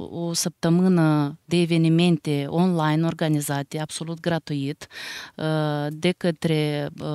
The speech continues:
Radar și câteva colege, în care, uh, fiecare din noi am răspuns la cele mai frecvente întrebări, iată,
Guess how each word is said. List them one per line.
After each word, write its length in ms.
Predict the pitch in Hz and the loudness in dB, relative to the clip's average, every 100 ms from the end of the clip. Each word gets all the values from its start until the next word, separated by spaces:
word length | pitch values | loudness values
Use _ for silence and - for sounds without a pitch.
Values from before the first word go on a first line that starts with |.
| 147 147 156 | -4 -4 -2
Radar 380 | 165 165 160 | 0 0 0
și 600 | 160 - 160 151 147 147 147 | 0 0 0 -2 -4 -4 -6
câteva 520 | 180 - 156 156 160 | -6 -4 -2 -2 -2
colege, 600 | - 160 147 135 - 170 233 - - - - | -2 -2 -2 -2 -2 -4 -6 -10 -14 -14 -2
în 120 | 202 | 0
care, 720 | 220 226 226 214 208 202 196 | 4 4 6 6 6 4 2
uh, 120 | - 190 180 180 | -2 -2 0 -2
fiecare 560 | 175 214 202 - 202 190 | -2 0 0 2 2 2
din 240 | 170 175 | 2 2
noi 340 | 180 185 180 170 | 2 2 2 2
am 180 | 180 | 2
răspuns 440 | 175 165 - 208 - | 2 0 -2 -2 0
la 220 | 175 156 | 0 0
cele 340 | - 180 185 | 0 -2 0
mai 160 | 180 160 | 2 2
frecvente 460 | - 151 160 165 156 | 0 -2 -2 0 0
întrebări, 580 | 151 156 160 180 180 - | -2 -2 0 0 0 -6
iată, 300 | - 160 - | -6 -6 -6